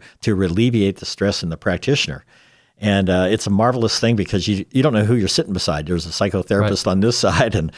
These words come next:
Speaker 2: Right.
Speaker 1: <laughs> and, uh, an osteopath on the other, you know. But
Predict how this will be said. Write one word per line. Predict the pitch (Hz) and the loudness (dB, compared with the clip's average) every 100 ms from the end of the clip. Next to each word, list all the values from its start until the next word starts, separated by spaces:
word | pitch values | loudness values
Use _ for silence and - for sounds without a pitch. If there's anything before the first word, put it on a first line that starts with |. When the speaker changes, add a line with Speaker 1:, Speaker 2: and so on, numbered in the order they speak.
| - - | -14 -10
Speaker 2:
Right. | - - 135 - - | -2 0 0 -4 -18
Speaker 1:
<laughs> | - - - | -20 -10 -2
and, | 95 92 | 0 2
uh, | 85 85 87 - | 2 0 -2 0
an | 98 | 0
osteopath | 104 - 92 92 95 | 2 0 0 0 2
on | 95 | 2
the | 92 | 2
other, | 107 95 | 4 4
you | 110 | 2
know. | 107 - - _ _ _ - | 0 -2 -20 _ _ _ -2
But | 113 104 | 0 0